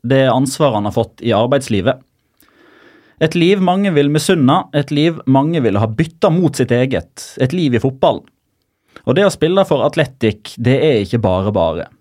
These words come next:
Det gir et ansvar utenfor fotballen. Det handler om samfunnsdebatt, politikk, tilhørighet, stolthet, lidenskap. Men viktigst av alt så er ansvaret på banen. Og han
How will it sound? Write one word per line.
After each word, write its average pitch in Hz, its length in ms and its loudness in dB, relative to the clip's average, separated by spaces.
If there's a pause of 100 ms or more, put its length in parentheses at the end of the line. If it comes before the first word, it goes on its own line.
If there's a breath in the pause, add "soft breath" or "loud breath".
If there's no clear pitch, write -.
(220)
Det 120 60 2
gir 127 420 0
et - 180 -4
ansvar 127 360 0
utenfor 143 360 -2
fotballen. 113 460 -2 (160)
Det 127 180 -2
handler 139 280 0
om 120 80 0
samfunnsdebatt, 156 1000 -4
politikk, 160 760 -4
tilhørighet, 131 840 0
stolthet, 127 1000 -4
lidenskap. 147 800 -2 (420 loud breath)
Men 151 200 2
viktigst 151 480 -2
av 147 100 2
alt 190 160 0
så 147 120 -2
er 127 100 2
ansvaret 120 420 -2
på 110 200 -2 (100)
banen. 78 320 -6 (680 soft breath)
Og 123 100 2
han 131 160 2